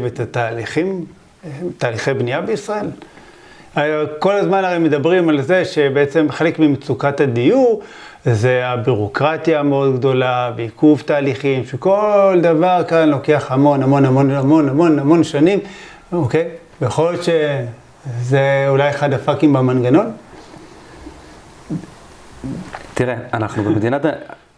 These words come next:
Speaker 2: יש משהו מובנה בתהליך התכנוני בישראל, שהוא תהליך מאוד משתף. אמ, והשיתוף הזה הרבה פעמים גם לוקח זמן.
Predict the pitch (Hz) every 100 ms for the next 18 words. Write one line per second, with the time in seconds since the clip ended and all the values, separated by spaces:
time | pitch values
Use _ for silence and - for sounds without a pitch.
0 | _ - - 143 156 - 131 147 151 104
1 | 127 139 123 98 104 135 - - - 98
2 | 107 131 101 90 - 110 143 175 - _
3 | _ - 101 110 123 123 113 113 - 98
4 | 95 - - _ _ _ - - - -
5 | _ _ - - - - 98 98 98 98
6 | - - - - _ _ 104 104 - 104
7 | 156 202 202 190 190 190 190 208 190 104
8 | 101 95